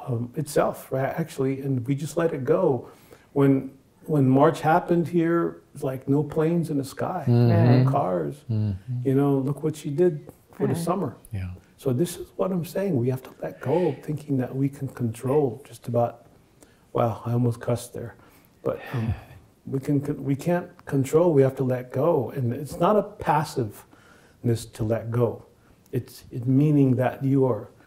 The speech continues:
Speaker 1: stating that we know who we are by letting go, 'cause we do not own it ultimately.
Speaker 2: Yeah.
Speaker 3: Mm.
Speaker 1: You know, and it's that energy again. How do we,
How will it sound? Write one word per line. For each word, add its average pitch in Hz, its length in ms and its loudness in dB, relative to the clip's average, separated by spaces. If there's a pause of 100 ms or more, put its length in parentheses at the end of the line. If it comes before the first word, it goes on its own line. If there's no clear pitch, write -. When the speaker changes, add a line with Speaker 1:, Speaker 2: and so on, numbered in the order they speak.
(360)
Speaker 1:
stating 139 480 0
that 127 200 -4
we 139 160 4
know 143 200 4
who 131 120 0
we 139 260 0
are 139 300 4
by 120 180 -4
letting 120 340 0
go, 135 280 2
'cause 110 220 -8
we 127 140 -4
do 135 180 2
not 135 320 2
own 135 220 4
it 120 120 -2
ultimately. 117 640 -6 (360)
Speaker 2:
Yeah. 110 140 -16 (180)
Speaker 3:
Mm. 170 320 -6 (220)
Speaker 1:
You 113 60 -10
know, 110 200 -8 (140)
and 131 140 4
it's 143 160 2
that 180 200 2
energy 175 440 2
again. 123 360 2
How 123 220 -2
do 147 60 4
we, 139 400 -2